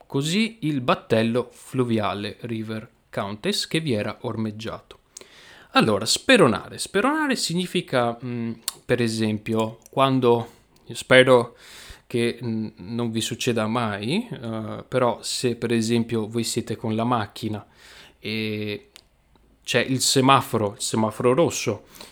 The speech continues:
e voi <laughs> magari siete distratti, state parlando o siete, mm, al cellulare, cosa che non si potrebbe, ma succede, e scatta il verde, voi non partite, la macchina dietro parte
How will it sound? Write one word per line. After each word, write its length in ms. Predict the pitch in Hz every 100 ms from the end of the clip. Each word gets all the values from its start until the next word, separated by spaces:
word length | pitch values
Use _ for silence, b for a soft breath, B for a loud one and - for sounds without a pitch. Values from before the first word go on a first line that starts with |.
| B
e 420 | - 127 117 113 107
voi 340 | 113 156 147
<laughs> 40 | 120
magari 360 | 120 117 120
siete 320 | 117 123 117 110
distratti, 640 | 110 - 127 123 - 113
state 320 | - 117 117
parlando 640 | 113 117 123 117 113 113
o 160 | 110 123
siete, 420 | - 110 - 110 120
mm, 180 | 113 107
al 160 | - 107
cellulare, 760 | - 110 113 131 117 113 147 B B B B
cosa 240 | 117 104
che 180 | 104 104
non 140 | - 110
si 160 | -
potrebbe, 540 | 113 120 127 110 101 107
ma 180 | 101 - _
succede, 680 | - - - 110 107 160 B B B B B _ _
e 380 | - 120 117 - _ _ _ _ _ - _
scatta 880 | - - - 202 160 - 113 92 -
il 180 | - 170
verde, 580 | 180 214 151 131 190 -
voi 200 | 135 151
non 160 | 165 156
partite, 800 | 180 180 180 160 - 123 165 - _ _ _ -
la 120 | 143
macchina 440 | 170 196 - 170 175
dietro 540 | 170 147 - 131 135
parte 720 | 170 131 113 - - 190 -